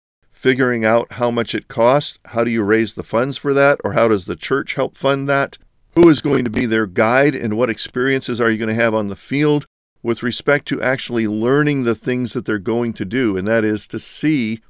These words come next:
practicalities of life and work on the field, including the target culture, the target people, what are some of the impediments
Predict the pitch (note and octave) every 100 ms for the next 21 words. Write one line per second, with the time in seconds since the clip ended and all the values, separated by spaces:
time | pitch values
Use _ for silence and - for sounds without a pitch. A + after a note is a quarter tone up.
0 | - D3 D3+ - B2+ C#3+ C#3 C3+ A2 G2+
1 | G2 G2+ E2+ G#2+ A#2+ C3 B2 A2+ A#2 -
2 | G2+ G2+ - C#3+ D3 C#3 - _ A2+ G#2+
3 | - - F3 D#3+ A2+ A2 - _ _ G#2
4 | - C#3 D3 D3+ - - C3 - G#2+ G#2
5 | A2 - - G2+ - A2 G#2 G2 - -
6 | D3+ A2 G2+ G#2 - _ _ _ G#2 C#3
7 | C3+ - C3+ B2 A2+ G#2+ - - D3+ C#3+
8 | A2+ G#2+ - -